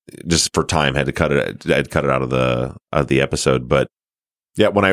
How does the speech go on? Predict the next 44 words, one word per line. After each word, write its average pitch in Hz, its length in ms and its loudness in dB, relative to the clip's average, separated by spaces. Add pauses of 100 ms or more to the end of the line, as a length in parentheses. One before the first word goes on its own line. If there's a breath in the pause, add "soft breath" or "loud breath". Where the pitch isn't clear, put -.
at 98 180 2
first 117 300 2
met 90 360 2
the 113 80 0
family 82 280 2
and 76 80 2
they 73 60 4
were 76 60 4
telling 98 220 2
about 82 140 2
these 73 120 0
visits, 98 340 0
I 80 60 4
thought, 78 180 2
well, 85 160 2
th-, - 220 -16
you 87 80 0
know, 76 60 2
I 85 60 2
worked 90 240 0
in 73 80 -2
Texas 85 360 -2
for 78 140 0
so 69 180 0
long, 67 340 -4
and 64 100 -6
it's - 140 -12
like, 73 180 -4
my 98 120 -2
goodness, 95 360 0
how, 104 480 2 (800)
eh, - 100 -6 (220)
th-, 113 240 -6
they 104 220 6
actually 104 240 2
treat 101 300 0
the 82 200 4
inmates, 87 440 0
at 92 100 0
least 127 340 2
as, 82 220 0 (320)
in 98 120 2
a 80 60 4
way, 76 520 2